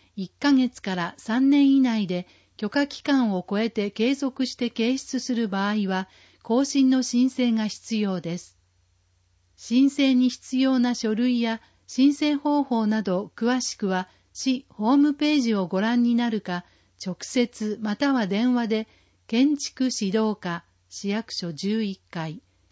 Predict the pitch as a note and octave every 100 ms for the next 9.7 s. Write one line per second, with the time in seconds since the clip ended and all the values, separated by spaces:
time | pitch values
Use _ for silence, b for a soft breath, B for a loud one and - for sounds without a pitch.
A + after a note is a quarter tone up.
0 | _ _ - F#3+ A#3+ A#3 A3 G#3 - _
1 | _ - G#3+ G#3+ - - C#4 C4+ A#3 A#3
2 | A#3 _ _ - A3+ C#4 C#4+ C#4+ C4 A3+
3 | F3 F#3 C4 C4 C4 A3 E3 C#3 C3 -
4 | _ _ _ _ _ _ _ _ _ _
5 | _ _ _ _ _ _ - G#3 A3 C#4+
6 | C4+ C4 C4 C#4 C#4 B3+ C4 G#3 - G3+
7 | F#3 - F#3+ - C4+ C#4+ B3 C#4 C#4 C#4
8 | C4+ C4 C4 C4 C4 A#3 F3+ D#3+ D3+ -
9 | D#3+ D#3+ - G3+ F#3+ E3